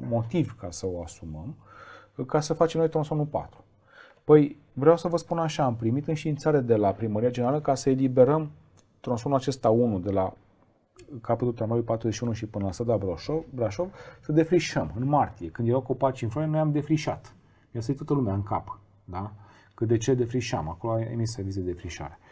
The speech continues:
Am dat toate reclamele jos, am dat toate cheșcurile jos, era și niște termenuri de follow pe acolo, am dat jos.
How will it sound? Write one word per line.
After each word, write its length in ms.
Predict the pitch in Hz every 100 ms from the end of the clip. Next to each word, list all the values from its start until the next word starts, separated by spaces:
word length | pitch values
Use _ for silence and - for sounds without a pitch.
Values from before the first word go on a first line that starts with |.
| - - - _
Am 120 | - 127
dat 120 | 143
toate 180 | 151 147
reclamele 440 | 139 139 135 131
jos, 240 | 110 82
am 100 | 110
dat 120 | 117 123
toate 200 | 127 123
cheșcurile 420 | 135 127 120 120
jos, 220 | 113 80
era 140 | 117
și 140 | 120 127
niște 420 | 123 120 123 123
termenuri 340 | 123 123 113
de 60 | 117
follow 280 | 113 113 98
pe 80 | 95
acolo, 220 | - 90
am 100 | 110
dat 160 | 120
jos. 420 | 117 117 - -